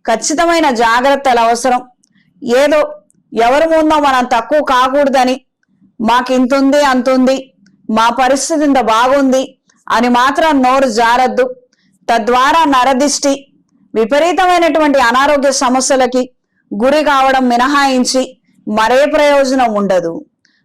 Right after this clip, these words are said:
దూర ప్రాంత ప్రయాణాలు అనుకూలంగా ఉంటాయి.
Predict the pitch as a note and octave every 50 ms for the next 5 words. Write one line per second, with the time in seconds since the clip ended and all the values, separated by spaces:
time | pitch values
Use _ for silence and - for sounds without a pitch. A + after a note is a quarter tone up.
0 | _ - G3+ A#3 C4+ D4+ D#4 D#4+ D4+ D4+ D#4 D4 D4 C#4+ C#4 C#4 C#4 C4 C4 -
1 | A#3+ A#3 A#3+ B3 C4 C4 B3+ B3+ B3 A#3+ A#3+ B3+ B3 B3 - _ _ _ _ _
2 | - - G3 A3 B3+ C4 B3+ D4 D#4 D#4 D4+ D4 C#4+ C#4+ C4 B3+ A#3+ A#3+ A#3+ A#3+
3 | A3+ B3+ A#3+ A#3 A#3 B3 B3 - -